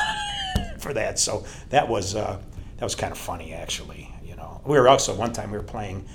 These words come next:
I think it was the Angels. I can't remember who the manager was, but he was complaining that the, uh, the plate was uneven and, and was too high,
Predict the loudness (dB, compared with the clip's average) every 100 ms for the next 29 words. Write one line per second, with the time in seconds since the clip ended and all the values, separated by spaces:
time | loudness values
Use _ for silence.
0 | -14 -12 -4 -4 0 0 0 -2 -2 -2
1 | -2 -2 -2 -2 -4 -8 -12 -12 -10 -2
2 | -2 0 -2 -4 -4 -4 -4 -4 -6 -4
3 | -6 -6 -12 -12 -10 -2 0 0 -2 -6
4 | -4 0 0 0 -2 -6 -10 -12 -12 -10
5 | -10 -12 -10 -2 0 0 -4 -4 0 2
6 | 2 2 -2 0 2 4 2 -2 -2 -4
7 | -8 -12 -16 -16 -2 0 2 2 0 0
8 | -2 -4 -4 -6 -6 -6 -4 -4 -2 -2
9 | -4